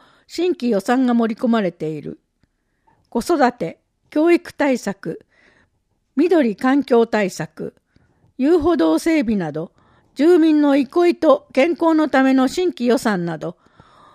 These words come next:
総合計画重点施策事業に多くの経費が計上され、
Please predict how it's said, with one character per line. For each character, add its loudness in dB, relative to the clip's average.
総 2
合 2
計 0
画 -2
重 0
点 0
施 -6
策 -2
事 -2
業 0
に -8
多 4
く -4
の 0
経 -2
費 0
が -2
計 0
上 2
さ -4
れ、 -2